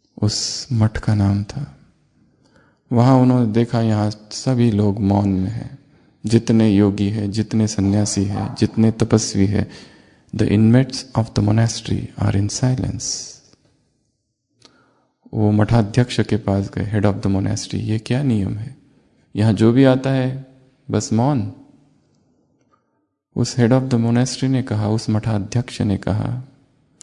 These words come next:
कि हमारे आश्रम का नियम है संपूर्ण मौन। क्यों? उन्होंने कहा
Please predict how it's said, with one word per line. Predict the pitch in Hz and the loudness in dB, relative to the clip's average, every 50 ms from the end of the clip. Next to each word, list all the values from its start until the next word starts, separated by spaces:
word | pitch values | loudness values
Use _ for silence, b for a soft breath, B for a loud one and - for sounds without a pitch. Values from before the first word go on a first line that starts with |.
| B B B B B - | B B B B B -2
कि | - 107 | 0 2
हमारे | 107 107 113 123 127 131 135 127 | 4 4 4 4 4 4 4 4
आश्रम | 120 113 - - - 120 113 113 | 2 2 0 -2 -4 -2 -2 0
का | 110 113 107 | 0 2 2
नियम | 107 110 110 110 113 113 | 2 2 2 2 2 2
है | 117 113 110 110 117 123 120 - - _ _ | 0 -2 -2 -2 -2 -4 -6 -12 -20 _ _
संपूर्ण | - - - 98 92 90 87 - - 120 123 123 104 98 92 | -14 -8 -4 -2 -2 -2 -2 2 4 4 4 4 4 2 0
मौन। | 90 90 87 87 - - 120 - _ _ _ _ _ _ _ _ _ _ _ _ _ _ _ _ _ _ _ _ _ _ _ _ _ _ _ _ _ _ _ _ _ _ _ _ _ _ _ _ _ _ _ _ _ - | 0 -2 -2 -4 -6 -8 -12 -16 _ _ _ _ _ _ _ _ _ _ _ _ _ _ _ _ _ _ _ _ _ _ _ _ _ _ _ _ _ _ _ _ _ _ _ _ _ _ _ _ _ _ _ _ _ -6
क्यों? | - 107 110 131 135 - - - - - _ _ _ _ _ _ _ _ _ _ _ _ _ _ _ _ _ _ _ _ _ _ _ _ _ _ _ _ _ b b b b b b b b b _ _ _ _ _ _ _ _ _ _ _ _ _ _ _ _ _ _ _ _ _ _ _ _ _ _ _ _ - | -2 -2 -2 -2 -4 -10 -14 -20 -20 -20 _ _ _ _ _ _ _ _ _ _ _ _ _ _ _ _ _ _ _ _ _ _ _ _ _ _ _ _ _ b b b b b b b b b _ _ _ _ _ _ _ _ _ _ _ _ _ _ _ _ _ _ _ _ _ _ _ _ _ _ _ _ -8
उन्होंने | 139 131 143 151 147 135 | -6 -4 -2 -2 -2 -4
कहा | 135 - 120 123 120 101 104 107 123 123 127 | -2 -2 -4 -2 -2 -4 -4 -6 -8 -10 -12